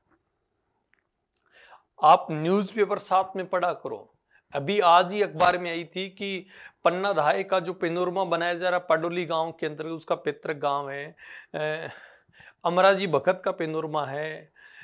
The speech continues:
या केसरी सिंह भारत का पेनोरमा है, उसके लिए राज्य सरकार, मुख्यमंत्री अशोक गहलोत ने, अ, पैसे, अ, अ, दा-, अनुदान किए हैं कि इन, इन पैसों से इनका पेनोरमा बनाया जाए।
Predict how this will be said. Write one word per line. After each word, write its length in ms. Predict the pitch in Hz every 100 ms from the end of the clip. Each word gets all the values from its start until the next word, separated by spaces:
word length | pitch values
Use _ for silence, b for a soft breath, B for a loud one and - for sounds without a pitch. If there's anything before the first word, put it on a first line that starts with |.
| B 160
या 80 |
केसरी 480 | 160 - 214 - 214
सिंह 240 | 208 220 180
भारत 320 | 175 233 -
का 60 | -
पेनोरमा 520 | - 165 156 151 151
है, 120 | 156
उसके 360 | - 123 - 202
लिए 240 | 180 190
राज्य 340 | 190 196 196 226
सरकार, 440 | 185 156 160 165
मुख्यमंत्री 640 | 165 196 - 185 160 175
अशोक 260 | 170 - 175
गहलोत 400 | 151 156 165 170
ने, 200 | 160 170
अ, 60 | 180 B B B 160 160 165 165 156 151 -
पैसे, 280 | 190 196 208
अ, 280 | 190 - 175
अ, 100 | 160 180 180 170 170 160
दा-, 340 | 139 165 175
अनुदान 460 | 165 160 170 180 156
किए 320 | - 165 151
हैं 220 | 165 208 B B B
कि 140 | - 175
इन, 180 | 185 202
इन 200 | 208 190
पैसों 320 | 247 247 196
से 300 | - 202 208 B B 214
इनका 280 | 170 180
पेनोरमा 460 | 175 165 156 160 165
बनाया 300 | 147 143 139
जाए। 240 | 117 -